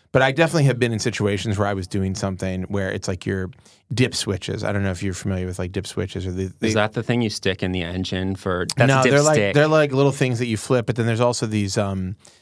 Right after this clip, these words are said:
Speaker 1: um, uh, I'm, why I'm blanking on the name of them right now, but there are these little things that a lot of,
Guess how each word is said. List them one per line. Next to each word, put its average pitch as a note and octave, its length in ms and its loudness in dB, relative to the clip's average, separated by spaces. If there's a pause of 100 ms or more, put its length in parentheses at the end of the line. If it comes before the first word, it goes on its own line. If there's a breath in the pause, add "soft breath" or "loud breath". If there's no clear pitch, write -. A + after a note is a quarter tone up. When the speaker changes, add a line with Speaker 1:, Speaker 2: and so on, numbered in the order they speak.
(340 soft breath)
Speaker 1:
um, F#2 640 -2 (180)
uh, G2 380 -4 (180)
I'm, G#2 180 -2
why A2 240 -2
I'm G#2 200 -4
blanking A2 500 -2
on F#2+ 80 -2
the F#2+ 80 -2
name G2 240 -2
of G2 60 -2
them G2 120 -2
right F#2+ 140 -4
now, F#2 180 -4
but G2+ 140 -8
there G2+ 100 -2
are G2 40 -2
these G2+ 200 -4
little E3 140 0
things A#2+ 240 -2
that G#2+ 80 0
a G2+ 60 -2
lot G#2+ 240 2
of, G#2+ 100 -6